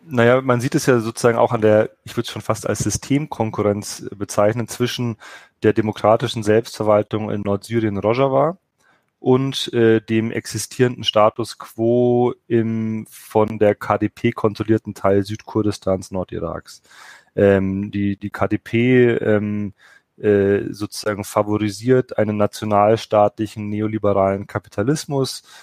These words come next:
eine Art Patronagesystem, das auf Abhängigkeit der Leute basiert. Die, die Loyalität der Menschen wird sich erkauft, indem, äh,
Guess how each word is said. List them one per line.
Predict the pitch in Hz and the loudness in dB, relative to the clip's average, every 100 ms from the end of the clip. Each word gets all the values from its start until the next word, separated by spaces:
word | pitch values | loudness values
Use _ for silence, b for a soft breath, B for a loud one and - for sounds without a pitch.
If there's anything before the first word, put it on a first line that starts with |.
| B | B
eine | - 101 101 | -6 -2 2
Art | 98 - | 2 0
Patronagesystem, | - 107 107 104 104 127 123 117 113 - 117 117 117 | -4 -4 -2 2 4 4 0 -2 -6 -8 -4 -2 -2
das | 107 104 | -2 -2
auf | - 95 | -4 -4
Abhängigkeit | - - 117 110 - 107 101 | -2 -2 -2 -4 0 0 2
der | - | 0
Leute | 98 107 - | 2 2 0
basiert. | - 107 104 107 113 - b b b _ | 0 0 2 2 0 -2 b b b _
Die, | 113 107 110 - - - | -6 -2 0 0 -4 -6
die | 107 | -2
Loyalität | 101 104 104 - 120 - | 2 4 2 0 0 2
der | 104 | 0
Menschen | 107 110 110 | 0 -6 -4
wird | 107 | -4
sich | - - | -4 -6
erkauft, | 104 - 104 - | -4 2 2 2
indem, | 110 104 104 104 101 b b b - | -4 -2 -2 -2 -6 b b b -4
äh, | 101 98 98 | 0 2 0